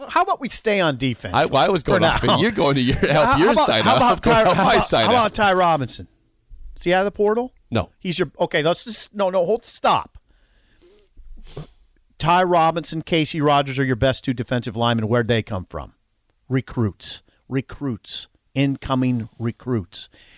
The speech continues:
Speaker 1: Your top two inside
Speaker 2: Casey
Speaker 1: linebackers.
Speaker 2: Rogers is, is, is, is injured.
Speaker 1: It's your top two inside linebackers, Reimer, Nick Henrich.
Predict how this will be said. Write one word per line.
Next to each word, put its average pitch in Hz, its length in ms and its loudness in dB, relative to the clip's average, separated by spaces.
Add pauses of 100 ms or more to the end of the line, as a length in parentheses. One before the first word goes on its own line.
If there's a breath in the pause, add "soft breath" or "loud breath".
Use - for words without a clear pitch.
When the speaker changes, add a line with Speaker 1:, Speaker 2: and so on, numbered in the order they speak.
(120 soft breath)
Speaker 1:
Your 135 160 -2
top 160 340 0
two 170 340 -2
inside 139 440 0
Speaker 2:
Casey 127 220 2
Speaker 1:
linebackers. 113 180 4
Speaker 2:
Rogers 95 300 0
is, 90 260 -6
is, 87 180 -6 (140)
is, 95 140 -4 (200)
is 90 240 -8
injured. 90 400 -6 (180)
Speaker 1:
It's - 160 -12
your 143 120 0
top 147 360 -2
two 160 220 2
inside 139 460 0
linebackers, 107 720 -2 (120)
Reimer, 123 480 2
Nick 117 180 0
Henrich. 107 540 -4